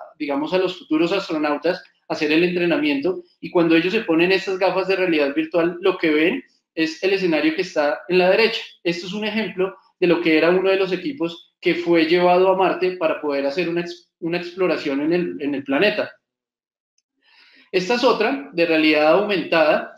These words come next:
y básicamente la realidad aumentada, como ustedes aquí lo pueden ver,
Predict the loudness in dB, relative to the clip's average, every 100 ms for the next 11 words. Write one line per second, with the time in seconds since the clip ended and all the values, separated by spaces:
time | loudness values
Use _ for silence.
0 | _ -2 2 2 0 -4 -4 -2 -2 -4
1 | -2 -2 2 2 0 -4 0 0 0 -4
2 | -6 -6 -4 -6 -4 -4 -2 2 2 2
3 | 0 -2 -6